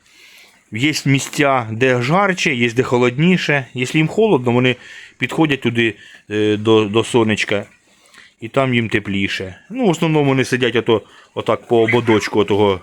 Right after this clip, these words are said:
якраз, е, бі-, такого світлого. Отам вони сю-, сюди всередину не залазять. Е, перший день,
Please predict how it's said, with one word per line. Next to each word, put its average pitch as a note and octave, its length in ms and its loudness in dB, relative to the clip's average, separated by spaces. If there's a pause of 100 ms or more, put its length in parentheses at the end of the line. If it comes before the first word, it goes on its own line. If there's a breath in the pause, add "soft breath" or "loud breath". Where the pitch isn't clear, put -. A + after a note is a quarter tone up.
(260)
якраз, G2+ 500 -4
е, G2+ 340 -6
бі-, G#2 340 -4 (180)
такого G2 220 -2
світлого. F#2+ 580 -4 (440 loud breath)
Отам A2 240 -2
вони F#2+ 140 -2
сю-, - 200 -14
сюди B2+ 220 -2
всередину B2 440 0
не A2+ 120 -2
залазять. F#2 460 -4 (1400 loud breath)
Е, A2 120 0
перший C#3+ 400 0
день, C3+ 440 0